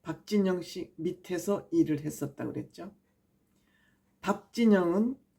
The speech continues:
자신의 에이디로 일하던 방시혁의 삼십 대를 이렇게 기억했다. "같이 일하자." 했더니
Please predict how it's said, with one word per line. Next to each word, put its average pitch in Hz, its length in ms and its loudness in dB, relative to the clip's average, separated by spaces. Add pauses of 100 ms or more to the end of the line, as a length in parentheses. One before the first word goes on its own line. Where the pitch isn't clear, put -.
(420)
자신의 202 760 4
에이디로 190 840 4
일하던 180 680 0 (380)
방시혁의 180 1000 0 (260)
삼십 - 680 0
대를 190 460 0
이렇게 202 680 2 (400)
기억했다. 156 800 -4 (1400)
"같이 214 760 0
일하자." 190 720 2
했더니 156 640 -4